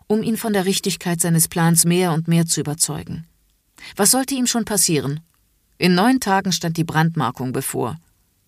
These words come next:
Vorher wollte seine Herrin ihn gewiss nicht mehr sehen. Er hatte also neun Tage Zeit, eine andere Herrin zu finden. Und mochte er damit auch zum Sklaven auf Abwägen werden,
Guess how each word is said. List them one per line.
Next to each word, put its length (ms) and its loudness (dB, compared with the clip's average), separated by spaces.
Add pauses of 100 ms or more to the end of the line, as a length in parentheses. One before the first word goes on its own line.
Vorher 460 0
wollte 240 0
seine 240 4
Herrin 360 4
ihn 200 2
gewiss 340 2
nicht 240 -4
mehr 140 -2
sehen. 360 0 (920)
Er 160 0
hatte 220 -4
also 200 -2
neun 360 0
Tage 340 -2
Zeit, 400 -2
eine 260 -2
andere 360 0
Herrin 360 -2
zu 160 -2
finden. 640 -6 (600)
Und 180 0
mochte 360 2
er 140 2
damit 300 0
auch 120 -8
zum 180 -4
Sklaven 600 0
auf 280 -6
Abwägen 600 0
werden, 360 2